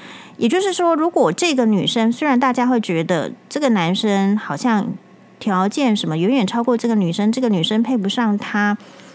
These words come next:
可是就像我们在医院也有看到很多学长很优秀，我们会觉得说，诶，他娶老婆为什么只是那样？那是因为我们站在我们的角度去看那个需求，可是对于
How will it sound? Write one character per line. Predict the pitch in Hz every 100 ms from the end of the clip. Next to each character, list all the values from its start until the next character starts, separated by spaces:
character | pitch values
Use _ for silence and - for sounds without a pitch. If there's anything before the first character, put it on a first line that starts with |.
| - - -
可 | - 196 160
是 | - - 285 185 - - - - - - - - - - - -
就 | 277
像 | 302 269
我 | 185
们 | 160
在 | 208 226
医 | 226
院 | 240 214
也 | 180
有 |
看 | 151 - 233
到 | 220
很 | 196 -
多 | 208
学 | 208
长 | 185 185
很 | 151
优 | 151 185
秀， | 208 208
我 |
们 | 151
会 | 185
觉 | 208 175
得 |
说， | 170
诶， | 233
他 | 269 269
娶 | 262 175
老 | 170 147
婆 | - 180
为 | 233
什 | 190
么 | 156
只 | 240
是 | - 220
那 | 202 208 175
样？ | 170 180 - - - - -
那 | 320
是 | 311
因 | 302
为 | 269 233 - - - -
我 | - 180
们 | 170 196
站 | 240 277 233
在 | 214 233 196 - - - - -
我 | - 190
们 | 165 175
的 | 190
角 | 190 185 147
度 | - 196 175 233 - -
去 | -
看 | 233 - 254 208
那 | 208
个 | 185
需 | 180 - 202 196
求， | - - 50 50 - - -
可 | 214
是 | 208
对 | 339 349 277
于 | 214 214